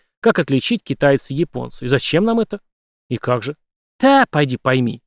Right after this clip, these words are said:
Уши там, скулы, не запомнил». Пока мы болтали, шныри тем временем помыли полы, протёрли окна. «Ладно, валите обратно»,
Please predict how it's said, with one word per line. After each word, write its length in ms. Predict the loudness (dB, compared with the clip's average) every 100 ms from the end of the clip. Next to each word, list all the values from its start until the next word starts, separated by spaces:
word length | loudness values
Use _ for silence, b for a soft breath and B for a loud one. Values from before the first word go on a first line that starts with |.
| _
Уши 320 | 0 0 -2
там, 160 | -4 -6
скулы, 460 | -6 0 0 2 0
не 160 | 2
запомнил». 500 | 2 2 0 -2 -6 _ _ _ _ _ _ _ _ _ _ _ _ _ _
Пока 240 | -2 2 2
мы 120 | 2
болтали, 540 | 4 2 2 0 0
шныри 380 | -2 -2 -2 -2
тем 260 | -2 -4 0
временем 400 | 0 0 0 0
помыли 380 | 0 0 0 -2
полы, 320 | 0 2 0
протёрли 540 | -2 -4 -2 -2 0 0
окна. 380 | -2 -8 -14 -14 _ _ _ _ _ -2
«Ладно, 480 | 2 4 4 0 0
валите 340 | 2 4 2
обратно», 500 | 2 0 -2 -12